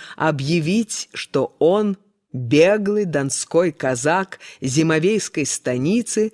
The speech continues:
Емелька Пугачёв. После нескольких земных поклонов московским золотоверхим соборам и церквам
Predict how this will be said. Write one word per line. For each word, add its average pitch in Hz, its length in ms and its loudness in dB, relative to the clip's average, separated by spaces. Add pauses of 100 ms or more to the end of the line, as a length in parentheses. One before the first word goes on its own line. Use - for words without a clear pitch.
(120)
Емелька 156 920 -2
Пугачёв. 127 720 -6 (1900)
После 214 380 4
нескольких 220 800 2
земных 202 580 2
поклонов 196 880 0
московским 165 880 0
золотоверхим 156 960 0
соборам 156 680 0
и 143 60 -2
церквам 175 720 -4